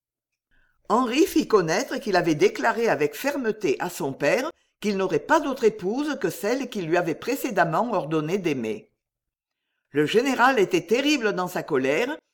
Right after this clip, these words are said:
il avait menacé son fils, et tous deux s'étaient séparés dans l'état le plus violent.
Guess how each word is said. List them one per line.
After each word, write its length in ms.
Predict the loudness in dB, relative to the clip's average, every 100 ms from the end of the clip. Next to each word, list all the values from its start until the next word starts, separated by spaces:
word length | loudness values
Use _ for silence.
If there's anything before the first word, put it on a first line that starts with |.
| _
il 140 | 0 0
avait 220 | 2 0
menacé 480 | 0 0 -2 -2 -4
son 200 | -4 -6
fils, 440 | -4 0 0 -2 -10 -12 2
et 180 | 2
tous 160 | 4 2
deux 160 | 6 4
s'étaient 300 | 4 -4 -4
séparés 680 | -2 -2 -4 0 0 0 -6 -6
dans 160 | -2 2
l'état 340 | 2 2 -2
le 120 | -2
plus 180 | -4 -6
violent. 580 | -4 -2 -2 -2 -6 -8